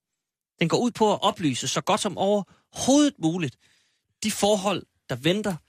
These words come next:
flygtninge, som kommer til Danmark. Derudover er vi også et foregangsland, ikke kun i, øh, annoncekampagner, men også i hjælp,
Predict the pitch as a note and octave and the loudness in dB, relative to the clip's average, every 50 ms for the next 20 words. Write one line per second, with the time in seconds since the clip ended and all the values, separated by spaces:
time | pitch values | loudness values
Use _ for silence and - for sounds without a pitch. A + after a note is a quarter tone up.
0 | _ _ - - F#3 G3+ - - F#3 E3 D#3 D3+ C#3 _ _ _ _ - - - | _ _ -2 0 0 0 0 0 -4 -2 -2 -4 -6 _ _ _ _ -6 -4 -2
1 | F3 D#3+ D3+ - E3 E3+ D#3+ D#3 D3+ C3+ - - - D#3+ C3 G#2 G2+ G2+ G2 - | -2 -2 -2 0 0 0 0 -2 -4 -8 -8 -8 -8 -8 -8 -8 -12 -12 -14 -16
2 | - - - - - _ - - C4 C#4+ D4+ A3 E3+ A#3+ B3+ A#3+ - F#3+ A3+ B3+ | -18 -20 -20 -20 -20 _ 2 4 4 4 4 2 -4 -6 -4 -2 0 2 2 2
3 | A#3+ - A#2 - _ _ _ - E3 D#3+ C#3+ D3+ - - G3 A3+ C4+ C#4 - C#4 | 0 -2 -4 -8 _ _ _ -4 -4 -2 -4 -6 -4 0 0 0 2 0 -2 -4
4 | - D#3+ D#3 - - - - D#3+ F#3+ G#3+ G#3+ - D3+ A#2 A#2+ A#2 - - C3+ B2 | -6 -8 -10 -10 -10 -6 -2 0 0 0 0 -2 -4 -4 -4 -4 -6 -4 -4 -4
5 | A#2+ - - A3+ A#3 A#3+ - - G3+ G3+ G#3 - - D3+ B2+ B2+ A#2+ A2+ A2 F#2+ | -4 -4 -4 -2 -2 -2 0 0 0 0 -2 -4 -4 -2 -2 -2 -2 -2 -2 -4
6 | F2+ A#2+ C3 F#3 B3+ C4 - - F#3+ F3+ E3 F3+ F3 F3+ E3+ E3+ E3+ - - F3 | -4 -2 -2 -2 -2 -4 -4 -4 -4 -4 -2 -2 -2 -2 -2 -4 -4 -2 0 0
7 | G3+ A3+ A#3+ A#3+ F3 _ - _ _ - G3+ A3 G#3+ F3 F#3+ G#3 G#3+ | 0 0 -2 -4 -8 _ -14 _ _ -4 -2 0 2 2 0 0 -2